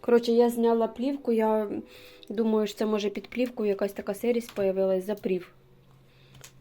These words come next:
Е, ну, одним словом можна сказати, чи як це називається, я не знаю.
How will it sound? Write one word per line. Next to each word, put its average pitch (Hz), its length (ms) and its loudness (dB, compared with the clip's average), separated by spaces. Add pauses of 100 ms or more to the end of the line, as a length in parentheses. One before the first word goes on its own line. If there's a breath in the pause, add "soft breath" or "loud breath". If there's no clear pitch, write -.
Е, 190 160 2
ну, 196 120 4
одним 190 300 2
словом 185 360 -2
можна 185 240 -4
сказати, 180 420 -6
чи 190 160 -4
як 214 220 0
це 196 100 -8
називається, 185 600 -4
я 196 120 0
не 190 140 0
знаю. 180 360 -6